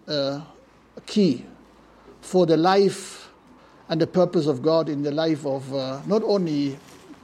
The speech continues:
Paul, but in the life of the ecclesia, in the life of ministry, in your ministry, my ministry. Okay? So God says, "Go," number one. Number two,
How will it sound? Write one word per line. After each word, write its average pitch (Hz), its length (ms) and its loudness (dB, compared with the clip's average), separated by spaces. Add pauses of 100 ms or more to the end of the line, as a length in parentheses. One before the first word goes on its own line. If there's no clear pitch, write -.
Paul, 214 520 4 (100)
but 160 180 -2
in 170 100 -2
the 160 100 -2
life 170 300 2
of 156 300 -2
the 151 140 -2
ecclesia, 151 600 -4 (1300)
in 156 120 2
the 160 100 6
life 175 300 6
of 151 180 4
ministry, 156 760 0
in 139 120 -2
your 180 280 6
ministry, 165 460 -2
my 160 200 0
ministry. 151 540 -2 (1160)
Okay? 175 340 4 (340)
So 214 460 2 (160)
God 262 280 4
says, 214 320 4
"Go," 185 300 4
number 160 300 2
one. 247 320 2 (200)
Number 185 240 2
two, 262 320 4